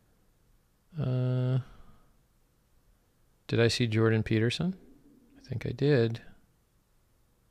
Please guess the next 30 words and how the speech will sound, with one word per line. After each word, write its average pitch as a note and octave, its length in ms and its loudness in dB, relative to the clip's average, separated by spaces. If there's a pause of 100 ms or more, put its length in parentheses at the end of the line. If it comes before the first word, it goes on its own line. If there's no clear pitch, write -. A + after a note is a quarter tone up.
(600)
Jordan E3+ 200 6
Peterson's D3 520 2
right G#2 200 8
about G2+ 200 6
everything A2 580 2
except - 400 -2
religion. - 380 -4 (800)
He's G#2 120 -2
wrong F#2+ 220 0
on F2+ 140 -4
that. F2 180 -6 (760)
Religions A2+ 520 2
are G#2 200 2
not F#2+ 440 2 (260)
the G2 400 -2
emergent F#2+ 500 -2
consensus - 880 -6 (360)
as G2 180 -4
to - 140 -4
the F#2+ 100 -2
most F#2 360 -2
effective F#2+ 500 -4
state - 560 -2 (580)
for G#2 200 2
human F#2+ 260 2
beings F#2 300 -2
interacting F2+ 520 -4
with F#2+ 120 -10
each - 120 -12
other. - 280 -12